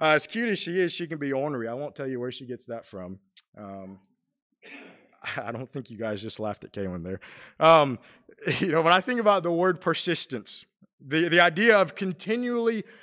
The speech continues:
and firmly moving in a certain direction, despite difficulties, despite opposition. That's why this word jumps off the page here at me when I read through Luke chapter five, because I think about these individuals. I, I think about these friends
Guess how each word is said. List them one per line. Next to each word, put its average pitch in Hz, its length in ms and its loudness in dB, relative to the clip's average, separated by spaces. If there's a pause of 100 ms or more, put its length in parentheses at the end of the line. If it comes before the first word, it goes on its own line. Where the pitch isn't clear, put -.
(140)
and 165 160 -2
firmly 208 640 2
moving 208 460 2
in 185 100 0
a 165 80 0
certain 196 440 -2
direction, 165 720 -2 (220)
despite 170 540 -2
difficulties, 165 640 -6
despite 185 560 0 (320)
opposition. 175 640 0 (160)
That's 220 300 2
why 208 340 4
this 190 240 0
word 180 320 0
jumps 175 320 -4
off 180 220 -4
the 170 80 -14
page 156 260 -6
here 151 140 -8
at 127 80 -14
me 135 180 -10 (300)
when 151 100 -2
I 175 60 6
read 190 240 -2
through 185 100 -4
Luke 185 160 0
chapter 165 260 -2
five, 165 300 2
because 175 240 0
I 185 60 4
think 247 240 0
about 208 160 4
these 185 160 -4
individuals. 165 500 -4
I, 180 140 -2
I 185 60 -4
think 262 180 -4
about 226 180 4
these 202 160 -4
friends 214 480 2